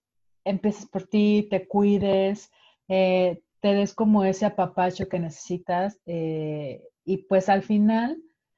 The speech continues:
por ejemplo, ahorita tú también hablabas de, de las personas, ¿no? Que, que, con las que a veces sales y te rodean y demás, y a veces este placer,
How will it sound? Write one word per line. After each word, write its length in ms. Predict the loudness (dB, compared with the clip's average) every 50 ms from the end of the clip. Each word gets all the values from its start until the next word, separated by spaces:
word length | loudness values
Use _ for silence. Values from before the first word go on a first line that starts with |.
| _ _ _ _ _ _ _ _ _ _
por 100 | 2 2
ejemplo, 600 | 2 2 2 -2 0 2 2 4 4 2 2 -2 _ 0
ahorita 440 | 2 2 2 2 0 -2 -4 -2
tú 120 | -2 -4 -2
también 340 | 0 0 2 2 0 0 0
hablabas 560 | 0 0 0 0 0 0 0 -2 -4 -2 0
de, 500 | 2 2 4 4 2 2 0 -2 -6 _ _ _ _ _ _ _ _ _ _ _ -20 -20 _ _ _ _ _ _ _ _ _ _ _ _ _ _ _ _ _ _
de 300 | -4 0 2 2 4 4
las 300 | 6 6 4 2 2 -2
personas, 760 | -2 -2 -2 -2 -2 -4 0 2 2 4 4 2 2 0 -2
¿no? 200 | -4 -4 -4 -6 -6
Que, 240 | -6 -8 -8 -8 -8
que, 460 | -8 -6 -6 -4 -4 -6 -8 -10 -12 _
con 160 | -10 -8 -8
las 160 | -10 -10 -8
que 80 | -8 -6
a 40 | -6
veces 240 | -6 -8 -10 -14 -14
sales 500 | -6 -4 -2 -2 -2 -4 -6 -8 -8 -10
y 60 | -12 -10
te 140 | -10 -8
rodean 560 | -8 -8 -8 -6 -6 -6 -6 -6 -6 -6 -8 -10
y 40 | -10
demás, 480 | -8 -8 -6 -6 -4 -6 -6 -8 -10 _ _ _ _ _ _ _ _ _ _ _
y 120 | 2 4
a 80 | 4 4
veces 320 | 4 2 0 0 0 0 0
este 300 | 0 0 0 2 0 -2
placer, 720 | 0 2 2 2 2 2 0 0 2 2 2 2 2 -2